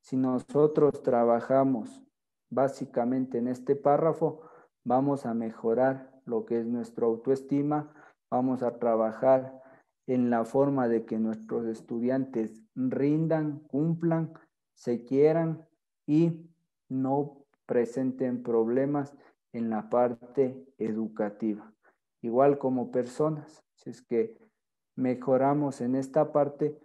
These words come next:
vamos a ver cómo todo nos mejora y nuestra calidad de vida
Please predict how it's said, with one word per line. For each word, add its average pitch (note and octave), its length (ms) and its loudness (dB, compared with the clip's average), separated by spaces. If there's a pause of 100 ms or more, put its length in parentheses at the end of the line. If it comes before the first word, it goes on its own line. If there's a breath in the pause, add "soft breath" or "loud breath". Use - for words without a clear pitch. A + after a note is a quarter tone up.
(260 soft breath)
vamos C3 320 0
a B2 100 2
ver C3 240 0
cómo B2+ 400 -2
todo C3+ 540 0
nos A2+ 300 -4
mejora G#2+ 680 -2
y A#2+ 120 -8
nuestra B2 480 -2
calidad A#2 480 2
de B2 140 2
vida C3+ 380 0